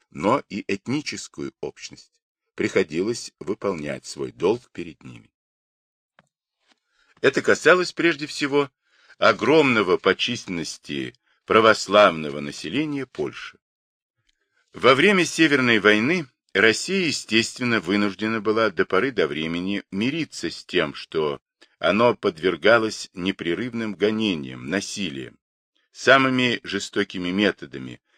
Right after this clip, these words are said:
его принуждали переходить в католичество или в унию. Оно было совершенно лишено всех прав и являлось самой обездоленной и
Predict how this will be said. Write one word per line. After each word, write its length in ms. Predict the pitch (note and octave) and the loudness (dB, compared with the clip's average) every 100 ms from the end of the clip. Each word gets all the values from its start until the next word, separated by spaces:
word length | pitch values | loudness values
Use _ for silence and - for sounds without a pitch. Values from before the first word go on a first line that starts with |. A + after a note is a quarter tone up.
| - | -14
его 260 | D#2 F#2 | -4 -2
принуждали 640 | G2+ F#2+ F#2 D#2+ F#2+ G2 F2+ | 0 -2 -6 0 2 4 2
переходить 680 | - E2 D#2 D#2+ D#2 G#2+ - | -4 -8 -4 -4 -4 -8 -10
в 100 | _ | _
католичество 920 | F#2+ - E2 G#2 - G#2 - F#2 F#2 | -4 -2 -4 -4 -8 -10 -12 -6 -6
или 420 | - E2+ E2 D#2 | -6 -12 -10 -10
в 200 | _ C#2+ | _ -10
унию. 380 | G2 D2+ B1 A#1+ _ _ _ _ _ _ _ - | -8 -8 -12 -18 _ _ _ _ _ _ _ -6
Оно 160 | G2 C3+ | 0 2
было 220 | D3+ D3 | 2 0
совершенно 580 | - C3 - C#3+ D3 C#3 | 0 -2 2 2 4 2
лишено 520 | B2+ - A#2+ C3 B2 | -2 -2 -2 0 -2
всех 400 | - A2+ G2+ - | -2 -2 -2 -2
прав 420 | - G#2+ B2+ - - | 2 4 4 2 -10
и 100 | F#2+ | -8
являлось 560 | F2 D#2+ A2 A2+ G#2 | -6 2 4 4 0
самой 640 | - - A#2 B2+ B2 A2+ - | -8 0 2 4 0 -4 -4
обездоленной 1000 | F#2+ F#2 F2 C#2+ - B2 A#2+ A2 G#2+ G2+ | -4 -2 -8 -8 -2 0 0 -4 -4 -4
и 260 | - F#2 | -6 -10